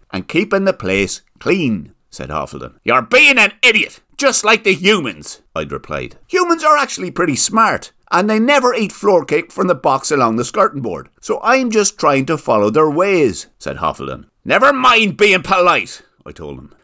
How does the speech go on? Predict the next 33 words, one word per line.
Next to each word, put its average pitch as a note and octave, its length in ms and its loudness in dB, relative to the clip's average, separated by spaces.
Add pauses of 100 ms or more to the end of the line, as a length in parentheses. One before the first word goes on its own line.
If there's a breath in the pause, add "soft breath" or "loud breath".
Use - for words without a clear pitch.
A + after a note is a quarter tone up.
"Go C#4 220 4
fetch B3 320 0
me A3 160 2
floor A#3 360 2
cake C#3+ 240 2
like D#3+ 200 -4
everybody A#3 440 2
else A3+ 220 2
has. G2+ 380 0 (260 soft breath)
It F#3 160 0
smells C#4 600 2
delicious." A3 920 0 (180)
Hoffledon G2+ 500 -2
didn't, F2 420 -6 (160)
and E2+ 160 -2
there E2 80 -4
was D2+ 200 -8
not G2 320 0
much A#2 340 -2
I G2 140 0
could - 240 -6
do E2 160 -4
about A#1 260 -10
it, - 200 -20 (120)
except - 420 -8 (120)
eat C#3+ 340 -2
the - 100 -6
crumbs A2+ 580 -2
he F#2 80 -8
brought D#2 500 -6 (200)
for C#2 160 -6
six - 380 -8
days, B1 600 -12